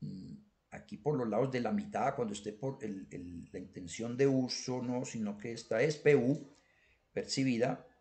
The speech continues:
utilidad percibida, está por estos laditos de qué,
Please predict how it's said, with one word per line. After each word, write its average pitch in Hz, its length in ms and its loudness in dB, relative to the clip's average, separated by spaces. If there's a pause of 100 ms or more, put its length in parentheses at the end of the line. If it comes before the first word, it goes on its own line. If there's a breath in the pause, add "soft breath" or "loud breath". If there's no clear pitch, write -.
(120)
utilidad 95 380 -6
percibida, 127 680 0 (280)
está - 220 -8
por 135 140 0
estos 143 260 2
laditos 143 1000 2
de 104 160 -8
qué, 143 300 4